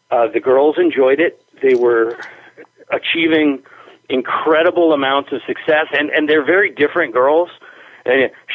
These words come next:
Shayla was just, like, a precocious reader and did really well from the beginning. I like to tell people, it's a true story, that when she took a, some kind of a standardized reading test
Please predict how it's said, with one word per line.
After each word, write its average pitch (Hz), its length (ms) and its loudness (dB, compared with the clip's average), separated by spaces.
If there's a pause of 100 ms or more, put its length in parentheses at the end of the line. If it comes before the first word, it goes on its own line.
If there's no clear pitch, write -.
(120)
Shayla 170 420 4
was 151 140 2
just, 156 180 0
like, 151 140 0
a 143 40 0
precocious 151 680 -2
reader 147 400 0
and 120 160 -4
did 127 160 0
really 131 260 0
well 127 220 2
from 139 100 -8
the 127 80 -4
beginning. 139 460 -2 (280)
I 147 40 0
like 151 120 0
to 143 60 -8
tell 143 220 0
people, 151 480 2
it's - 100 -20
a - 80 -14
true 302 160 2
story, 170 380 0 (240)
that 127 280 2 (200)
when 139 200 0
she - 80 -6
took 175 200 -2
a, 123 320 2
some 143 120 -2
kind 143 160 -2
of 131 60 -2
a - 120 -2
standardized 135 460 0
reading 123 300 -4
test 139 300 -4